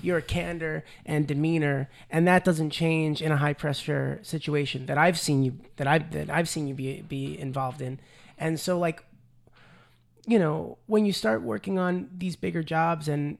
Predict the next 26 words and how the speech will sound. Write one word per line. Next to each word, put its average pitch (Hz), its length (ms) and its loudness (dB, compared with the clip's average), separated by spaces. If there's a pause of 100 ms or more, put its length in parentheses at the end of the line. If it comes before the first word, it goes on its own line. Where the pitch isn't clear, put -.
there's 160 380 -2
a 165 80 -6
client 196 480 -2
that 180 260 -2
is 170 220 -2
needy 165 480 2
and 156 140 4
there's 151 180 4
an 147 120 -2 (120)
agency 196 420 0
that 170 200 2
is 156 100 0
pushy, 156 540 -2 (400)
like, 151 200 0
h-, 170 200 -10 (100)
what 202 300 4
is 214 220 4
your 196 500 4 (920)
mantra 190 580 4
or, 147 400 0
or 147 320 -4
philosophy 170 680 2
in, 160 440 -6
in 170 180 -6
terms 175 360 -2
of 165 320 -2